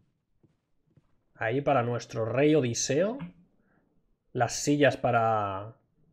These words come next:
Para todos los duques y los condes. Eh, perdón, los duques, los barones y condes de... Eh,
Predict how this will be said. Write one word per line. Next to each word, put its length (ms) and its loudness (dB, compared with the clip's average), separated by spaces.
Para 280 2
todos 280 2
los 220 -4
duques 720 -2
y 60 -12
los 200 -8
condes. 960 -2
Eh, 120 -12
perdón, 440 -4
los 200 -10
duques, 320 -2
los 200 -2
barones 540 -2
y 220 -4
condes 640 2
de... 500 0
Eh, 720 -4